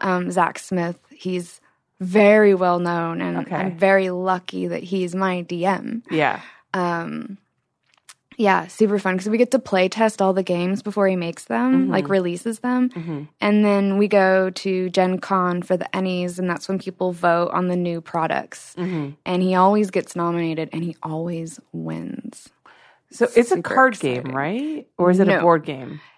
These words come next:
Speaker 1: Neither.
Speaker 2: Oh.
Speaker 1: <laughs>
Speaker 2: I don't know anything about Dungeons and Dragons, like, literally zero.
Speaker 1: I have dice in my purse.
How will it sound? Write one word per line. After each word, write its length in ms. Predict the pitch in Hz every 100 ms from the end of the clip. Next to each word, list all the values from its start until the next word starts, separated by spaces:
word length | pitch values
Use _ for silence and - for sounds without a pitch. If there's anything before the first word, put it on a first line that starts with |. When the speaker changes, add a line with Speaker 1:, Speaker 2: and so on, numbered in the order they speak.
| _
Speaker 1:
Neither. 960 | 196 196 208 208 185 165 - - - - - -
Speaker 2:
Oh. 380 | 147 101 78 - _
Speaker 1:
<laughs> 100 | 262
Speaker 2:
I 400 | 240 233 214 220
don't 140 | 359
know 160 | 381 -
anything 420 | 233 196 202 202
about 200 | 170 156 151
Dungeons 380 | 151 151 147
and 100 | 147 151
Dragons, 420 | 131 131 135 139
like, 180 | 170 160
literally 640 | 196 220 220 220 214 202
zero. 640 | 165 170 160 151 98 - -
Speaker 1:
I 40 | 240
have 220 | 349 254
dice 300 | 190 233 -
in 100 | 208
my 140 | 170 165
purse. 560 | 240 180 - - -